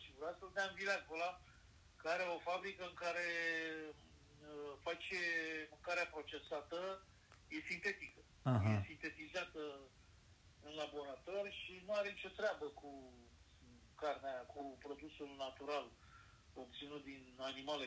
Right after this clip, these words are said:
Speaker 1: crescute. Asta mi-aduc aminte de când am lucrat în altă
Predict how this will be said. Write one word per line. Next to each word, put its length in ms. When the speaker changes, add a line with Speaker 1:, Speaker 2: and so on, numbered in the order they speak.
Speaker 1:
crescute. 460
Asta 160
mi-aduc 300
aminte 320
de 100
când 140
am 200
lucrat 360
în 60
altă 220